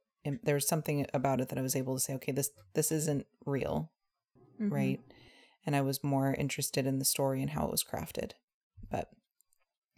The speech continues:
Speaker 1: that would be an interesting thing to go back and revisit and see if I feel differently about it now. Maybe I'll do that at some point. Um, I want, I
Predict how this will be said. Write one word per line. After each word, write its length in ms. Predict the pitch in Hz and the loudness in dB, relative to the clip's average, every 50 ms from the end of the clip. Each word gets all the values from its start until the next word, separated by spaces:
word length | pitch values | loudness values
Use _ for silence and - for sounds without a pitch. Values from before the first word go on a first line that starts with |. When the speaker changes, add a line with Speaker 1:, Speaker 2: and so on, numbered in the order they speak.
| - _ - | -20 _ 2
Speaker 1:
that 120 | 165 147 | 4 4
would 100 | - 170 | 4 6
be 100 | 180 175 | 6 6
an 60 | 170 | 6
interesting 420 | 165 156 - - 151 - 151 143 135 | 6 4 4 0 0 0 0 0 2
thing 160 | 143 135 135 | 2 0 0
to 100 | - - | 0 0
go 100 | 135 139 | -2 0
back 240 | - 139 135 - - | 2 2 0 0 -2
and 80 | 143 | -2
revisit 460 | 139 139 131 139 139 131 139 - - | 0 0 0 0 0 0 0 -2 -2
and 100 | - 147 | -2 -4
see 200 | - - - 147 | -4 -2 -2 -2
if 120 | 143 - - - | -4 -4 -6 -10
I 40 | 170 | -12
feel 200 | - - - - | -8 -6 -6 -4
differently 400 | - - - - - - - - | -4 -6 -6 -8 -8 -6 -6 -6
about 240 | - - - - - | -4 -4 -4 -4 -4
it 120 | - - | -4 -4
now. 260 | - - - - 180 - - - - - - - - - - - - - - - | -4 -4 -4 -4 -6 -8 -10 -14 -16 -16 -16 -18 -18 -18 -14 -12 -10 -10 -10 -10
Maybe 160 | - - 156 151 | -12 -10 -8 -6
I'll 100 | - - | -8 -6
do 140 | - - - | -8 -8 -6
that 160 | - - - | -6 -6 -6
at 120 | - - - | -6 -8 -8
some 140 | - - - | -10 -10 -10
point. 300 | - - - - - - - - - _ _ _ _ _ _ _ _ _ _ _ _ - - - - - - - - - - - - - - - - _ - | -8 -6 -6 -6 -8 -10 -16 -20 -20 _ _ _ _ _ _ _ _ _ _ _ _ -20 -20 -20 -20 -20 -20 -20 -20 -20 -20 -20 -20 -20 -20 -20 -20 _ 4
Um, 460 | - 185 185 185 185 180 180 175 - - _ _ _ _ _ _ _ _ _ _ _ _ _ _ _ _ _ _ _ _ _ _ _ _ - - _ | 8 8 10 10 10 8 6 2 0 -4 _ _ _ _ _ _ _ _ _ _ _ _ _ _ _ _ _ _ _ _ _ _ _ _ -12 4 _
I 100 | 190 196 | 10 10
want, 220 | 190 202 220 214 | 12 12 10 10
I 100 | - 196 | 10 8